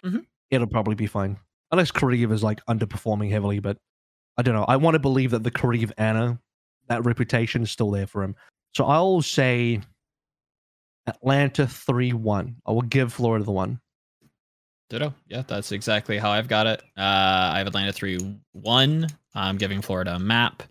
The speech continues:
Speaker 1: Um, I'll say it's probably either, granted, I, we don't know how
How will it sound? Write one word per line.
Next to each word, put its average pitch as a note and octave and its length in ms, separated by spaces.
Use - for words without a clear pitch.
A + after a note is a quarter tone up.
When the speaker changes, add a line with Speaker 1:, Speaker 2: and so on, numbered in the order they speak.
Speaker 1:
Um, F#2+ 720
I'll G3 120
say A3 140
it's D#3 100
probably G#2+ 520
either, F#2+ 880
granted, G2 320
I, F2+ 160
we F#2+ 80
don't F#2 200
know E2+ 180
how F2+ 440